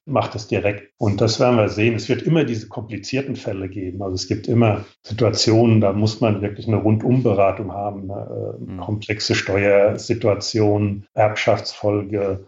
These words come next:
Speaker 1: mehrere Ex-Frauen ver-, müssen versorgt werden und Ähnliches. Das kann man nicht automatisieren. Es wäre auch
Speaker 2: Mhm.
Speaker 1: unwirtschaftlich, diese seltenen und oft sehr unterschiedlichen Fälle versuchen zu automatisieren. Aber das Brot- und Buttergeschäft der Geldanlage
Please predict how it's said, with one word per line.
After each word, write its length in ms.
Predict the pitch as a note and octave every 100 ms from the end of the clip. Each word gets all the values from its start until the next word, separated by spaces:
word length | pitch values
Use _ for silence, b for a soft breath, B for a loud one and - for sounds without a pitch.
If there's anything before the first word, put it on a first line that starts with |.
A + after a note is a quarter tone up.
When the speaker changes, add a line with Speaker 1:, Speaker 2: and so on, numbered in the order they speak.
| -
Speaker 1:
mehrere 720 | C3 A2+ G#2+ G2+ G#2+ G2+ G#2
Ex-Frauen 880 | A#2+ A#2 - - - G#2 G2+ G#2 G#2+
ver-, 160 | - A2
müssen 280 | G#2+ B2+
versorgt 600 | A2+ A2+ G2 G2 G#2+ - A#2
werden 360 | G#2 G#2 G#2+
und 200 | G#2+ G2
Ähnliches. 640 | A2 A2+ B2+ C3 A#2 - - _
Das 180 | G#2 -
kann 160 | A#2+
man 80 | A#2
nicht 140 | G#2+ A2+
automatisieren. 920 | G2+ G#2+ F#2 G#2+ F#2 A2+ G#2 E2+ - - E3+
Es 160 | A#2
wäre 180 | A#2 G#2+
auch 140 | G2 F2+
Speaker 2:
Mhm. 60 |
Speaker 1:
unwirtschaftlich, 800 | C#3+ B2+ A2 G#2+ A2 G#2 - G#2+
diese 260 | - G2+ G2
seltenen 580 | F2+ A2 A#2 - A#2+ A2+
und 200 | G#2 A2
oft 240 | G#2+ -
sehr 540 | - - G#2+ G#2+ G#2 G#2 B _
unterschiedlichen 720 | B2 C3 C3+ A#2 A#2+ A#2 F#2+
Fälle 280 | - G#2+ G#2
versuchen 320 | G#2+ A2+ A2
zu 120 | A#2
automatisieren. 640 | G#2+ G#2+ G2+ G2+ F#2+ G#2+ B B B -
Aber 220 | A#2 A#2
das 480 | - A2 - - - -
Brot- 280 | A#2 B2
und 180 | B2 A2
Buttergeschäft 640 | D#3 G3 F3 - - F#2+ -
der 80 | G2
Geldanlage 840 | A2 C3+ - G#2 F2+ F2 D2+ -